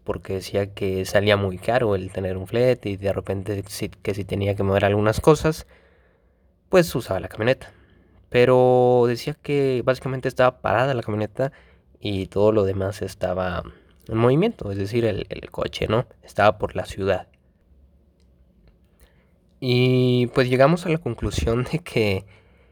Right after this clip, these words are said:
él solamente usaría un, un, un auto, ¿no? O sea, solamente uno, porque, pues,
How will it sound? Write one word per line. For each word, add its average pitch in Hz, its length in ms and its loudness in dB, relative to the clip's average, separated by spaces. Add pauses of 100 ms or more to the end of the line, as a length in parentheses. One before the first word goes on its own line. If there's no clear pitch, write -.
(360)
él 117 400 4
solamente 110 800 0
usaría 104 520 -2
un, 101 240 -2
un, 101 220 -6 (100)
un 95 100 -4
auto, 127 320 -2
¿no? 117 140 -8
O 117 60 -12
sea, - 120 -18 (200)
solamente 98 540 -4
uno, 135 260 4
porque, - 280 -10
pues, - 300 -12